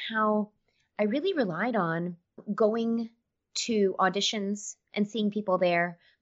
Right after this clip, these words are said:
going to my agent's office, being on set, um, even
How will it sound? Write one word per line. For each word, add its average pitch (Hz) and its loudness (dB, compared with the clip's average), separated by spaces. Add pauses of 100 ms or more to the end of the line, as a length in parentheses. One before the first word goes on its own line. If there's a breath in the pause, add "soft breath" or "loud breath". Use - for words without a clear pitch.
going 208 -2
to 208 -6
my 196 0
agent's 196 -4
office, 180 -4 (400)
being 214 2
on 185 -2
set, 170 -4 (420)
um, 175 -2 (260)
even 262 -2